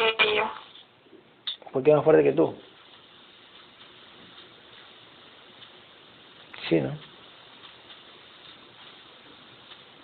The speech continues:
Speaker 2: Escúchame, Ana, no le quites la mirada, ¿ok?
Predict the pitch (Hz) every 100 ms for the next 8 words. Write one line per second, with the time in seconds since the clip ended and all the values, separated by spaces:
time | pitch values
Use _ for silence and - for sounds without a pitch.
0 | - - - - - - - - - -
1 | - - - - - 139 143 139 120 107
2 | 113 131 131 135 143 143 139 123 120 107
3 | 104